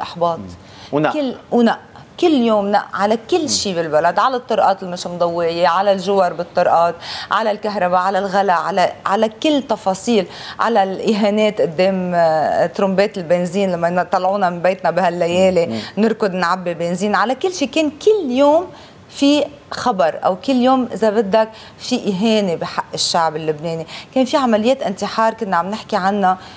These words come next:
Speaker 1: كانت عم بتصير بشكل هائل بلبنان،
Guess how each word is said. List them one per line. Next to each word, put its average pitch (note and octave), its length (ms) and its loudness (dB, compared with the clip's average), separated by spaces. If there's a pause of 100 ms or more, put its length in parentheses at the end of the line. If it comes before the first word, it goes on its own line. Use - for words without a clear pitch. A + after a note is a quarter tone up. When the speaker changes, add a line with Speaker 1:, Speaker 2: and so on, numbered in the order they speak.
(200)
Speaker 1:
كانت C#4 160 2
عم A3+ 120 0
بتصير A#3+ 320 -4
بشكل A3+ 500 -2 (520)
هائل G3 600 2 (140)
بلبنان، F3+ 640 0